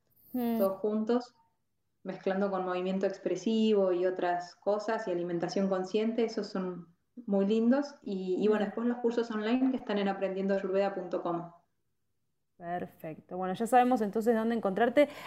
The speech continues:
Speaker 1: ¿Hay algún taller o algo, este, donde te podamos ver que te-, que tengas programado o todavía nada?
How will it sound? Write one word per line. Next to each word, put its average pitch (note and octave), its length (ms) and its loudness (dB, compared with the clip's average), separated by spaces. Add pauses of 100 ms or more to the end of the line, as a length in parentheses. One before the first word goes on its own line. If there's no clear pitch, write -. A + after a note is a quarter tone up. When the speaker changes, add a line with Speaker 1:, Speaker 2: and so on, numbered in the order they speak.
Speaker 1:
¿Hay D4+ 180 8
algún C4+ 460 8
taller A#3 640 6
o G3 300 8
algo, A3+ 540 10 (220)
este, F#3+ 460 2
donde F#3+ 240 4
te G3+ 100 2
podamos G#3+ 460 6
ver B3 180 10
que A#3 140 6
te-, A3 220 2
que G3 120 2
tengas A#3 300 6
programado G#3+ 560 12
o - 80 6
todavía A3+ 420 10
nada? F3+ 500 8